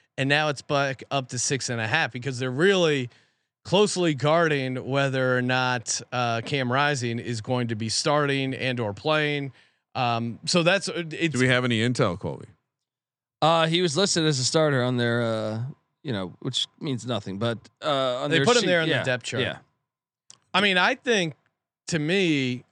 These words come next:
Speaker 1: I think it, it's weird. I'm, like, not super high on Utah for the entire season because I do think he's gonna come back too early. But in this game in particular, I'm taking, I'm taking Utah minus six and a half because they're just so good at home.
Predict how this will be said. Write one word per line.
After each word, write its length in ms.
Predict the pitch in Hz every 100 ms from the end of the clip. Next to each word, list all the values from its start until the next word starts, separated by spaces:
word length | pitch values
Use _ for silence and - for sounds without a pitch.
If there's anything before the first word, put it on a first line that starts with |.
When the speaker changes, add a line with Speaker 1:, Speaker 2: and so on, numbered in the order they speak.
| -
Speaker 1:
I 140 | 160
think 240 | 175 165 127 _ _ _ _ _ _ - - - -
it, 140 | 156 -
it's 200 | 160 135
weird. 200 | 170 160
I'm, 120 | 139
like, 260 | 156 160 131
not 240 | 185 202
super 260 | - 208 190
high 160 | 185 175
on 120 | 151
Utah 320 | 156 170 165
for 120 | 139
the 120 | 147 135
entire 360 | 127 147 139
season 600 | 120 139 143 156 202 196 - _ _ _ -
because 220 | 147 156
I 100 | 165
do 160 | 156 175
think 260 | 180 170 156
he's 160 | 156
gonna 180 | 160 156
come 200 | - 143
back 220 | 143 147
too 160 | - 147
early. 360 | 143 156 175 156
But 420 | 143 175 214 185
in 160 | 175 175
this 180 | 196 160
game 300 | 185 180 175
in 140 | 165
particular, 920 | 147 139 - 220 - 165 131 110 92 - _ _ _ _ _ _ _ 143
I'm 180 | 180
taking, 500 | 220 208 165 156 143 -
I'm 180 | 156 170
taking 320 | 185 143 131
Utah 340 | 131 123 127
minus 320 | 120 123 120 -
six 200 | 127 -
and 80 | 123
a 40 |
half 180 | 135 139
because 280 | 139 175 165
they're 100 | 170
just 240 | 185 -
so 220 | 185 208
good 480 | 160 143 202 165 143 -
at 240 | 151 156
home. 480 | 143 190 175 156